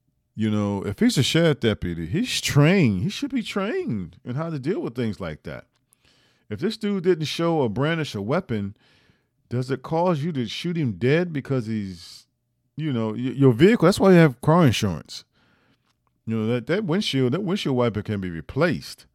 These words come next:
but a life can't be replaced. And so we'll stay tuned to see what's going on with this and see how this transpires. But,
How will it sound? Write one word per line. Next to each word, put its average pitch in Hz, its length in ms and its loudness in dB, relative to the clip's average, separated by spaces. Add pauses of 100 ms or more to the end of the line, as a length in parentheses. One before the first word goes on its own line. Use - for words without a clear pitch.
(340)
but 101 120 -6
a 98 80 -6
life 165 300 -4
can't 98 260 -4
be 95 80 -6
replaced. 87 680 -10
And 87 100 -14
so 104 220 -6
we'll 139 200 -6
stay 233 220 -10
tuned 110 640 -6 (640)
to 95 60 -18
see 135 220 -4
what's 120 180 -2
going 107 300 -4
on 110 220 -4
with 87 160 -12
this 90 360 -12
and 82 100 -16
see 113 140 -10
how 101 160 -6
this 98 160 -8
transpires. 98 720 -8
But, 85 320 -14